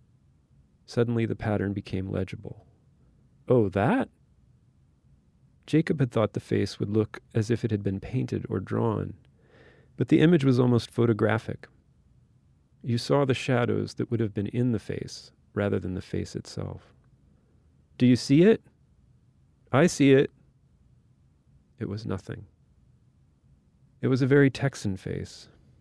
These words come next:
the way the chin was both soft and rectangular.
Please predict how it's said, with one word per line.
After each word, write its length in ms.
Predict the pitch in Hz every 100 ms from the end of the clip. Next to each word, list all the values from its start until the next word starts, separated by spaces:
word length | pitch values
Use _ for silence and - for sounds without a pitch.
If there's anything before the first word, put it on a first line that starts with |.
| _ _ _ _ _ _ _
the 100 | 101
way 140 | 101
the 100 | 101
chin 360 | 101 - 98 98
was 140 | 98
both 260 | - 95 -
soft 420 | - 95 92 -
and 100 | 95
rectangular. 720 | 92 - 90 90 92 92 95